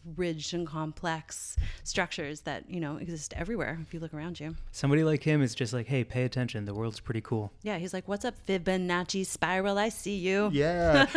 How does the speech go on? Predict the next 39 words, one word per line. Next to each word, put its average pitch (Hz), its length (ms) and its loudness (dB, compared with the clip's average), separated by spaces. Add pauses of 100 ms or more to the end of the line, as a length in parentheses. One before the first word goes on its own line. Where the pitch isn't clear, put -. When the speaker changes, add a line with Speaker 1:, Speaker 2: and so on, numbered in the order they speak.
(160)
Speaker 1:
<laughs> - 80 4
Speaker 2:
Also, 143 300 10
shout 135 240 6
out 143 140 8
to 143 100 6
Tool 151 500 8
for 139 160 2
putting 151 320 4
all 160 160 4
of 165 100 6
their 170 160 6
albums 185 380 6
out. 170 520 8 (100)
<laughs> 156 80 0
Speaking 139 360 6
of 127 80 6
Fibonacci 123 520 4
sequence, 131 560 2
I - 80 4
got 143 180 4
geeked. 131 220 0
Speaker 1:
Oh, 320 120 8
Fibonacci 269 480 -2
sequence. 208 460 -2
Sorry. 170 260 4
Speaker 2:
Yeah. 127 160 6 (140)
Speaker 1:
Did - 100 -2
I, - 20 -12
what 233 100 -4
did 277 80 -2
I 294 100 -2
say? 311 260 -6
Speaker 2:
Well, 165 100 6
the 160 80 4
spiral 165 440 6
is 117 140 0
the 110 80 -6
sequence. 107 500 -4
Speaker 1:
Right. 170 240 0